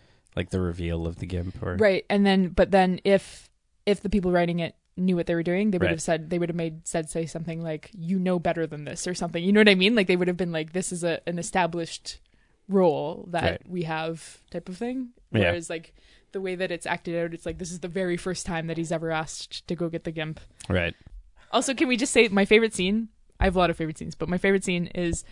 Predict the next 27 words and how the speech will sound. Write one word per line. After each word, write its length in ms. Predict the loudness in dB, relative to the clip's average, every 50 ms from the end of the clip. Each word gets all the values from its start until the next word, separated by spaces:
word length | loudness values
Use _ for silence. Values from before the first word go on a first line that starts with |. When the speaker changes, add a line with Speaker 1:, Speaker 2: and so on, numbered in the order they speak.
| -18 -10 -4
Speaker 2:
when 140 | -4 -2 0
Butch 180 | 0 -2 0
goes 180 | 2 2 2 4
back 220 | 2 2 2 4
up 180 | 2 2 0 -2 -12 -20 -20 -20 -20 -20 -20 -20 -20 -20 -20 _ _ -4
and 80 | -2
he 100 | 0 0
has 140 | 0 0 2
that 140 | 2 0 2
crisis 300 | 2 2 2 4 4 4 4
of 80 | 4
conscience 500 | 4 2 2 2 2 0 -2 -2 -4 -10 -8 -8
at 100 | -4 -2
the 60 | 0
door 300 | 2 4 4 2 2 -2 -6 -12 _ -20 -20 -20 -20 _ _ -6
and 120 | -4 -2 0
he 60 | 0
decides 360 | -2 -2 0 0 -2 0 0
that 80 | 0 -2
he's 140 | -2 0
gonna 140 | 0 0 2 4
go 100 | 4 2
back 260 | 2 0 -2 -4 -6 -4
and 100 | -2 0
save 180 | 0 0 0 0
Marcellus 380 | 0 0 0 0 0 0 2
Wallace. 360 | 2 2 0 0 -2 -6 -12